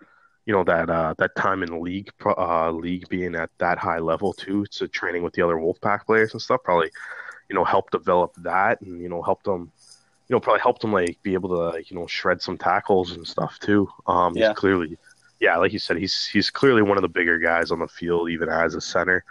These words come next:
Speaker 1: Um, so, you know, it's, uh, it's, it is, it's great to see. It's good to see too that, you know, uh, like, I don't know, it's, it's good to see him kind of back with the, uh, with the national team and actually,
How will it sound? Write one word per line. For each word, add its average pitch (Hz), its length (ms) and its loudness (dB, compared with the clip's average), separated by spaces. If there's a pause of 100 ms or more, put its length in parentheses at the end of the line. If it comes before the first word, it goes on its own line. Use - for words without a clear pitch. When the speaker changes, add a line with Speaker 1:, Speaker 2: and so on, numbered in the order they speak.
(400)
Speaker 1:
Um, 82 460 0 (240)
so, 85 640 2
you 104 140 0
know, 82 320 2
it's, - 240 0
uh, 85 360 4
it's, - 260 -2
it 95 140 2
is, 87 320 0
it's - 160 -4
great 98 220 2
to 92 60 -8
see. 92 220 -2
It's 95 140 -4
good - 140 2
to - 60 -6
see - 160 -4
too - 200 -6
that, 85 220 2 (580)
you 95 100 0
know, 82 200 2 (220)
uh, 82 420 2 (600)
like, 95 320 2
I 110 80 2
don't 87 140 -4
know, 98 80 -8
it's, 110 160 -2
it's 135 200 0
good 139 140 2
to 110 60 -6
see - 160 -4
him 90 120 -2
kind 90 220 -4
of 80 120 -6 (440)
back - 220 -2
with 98 120 -12
the, 87 220 0
uh, 78 120 0
with 78 100 -10
the 85 100 0
national 85 400 -8
team 85 260 -8
and 80 80 -4
actually, 82 380 -6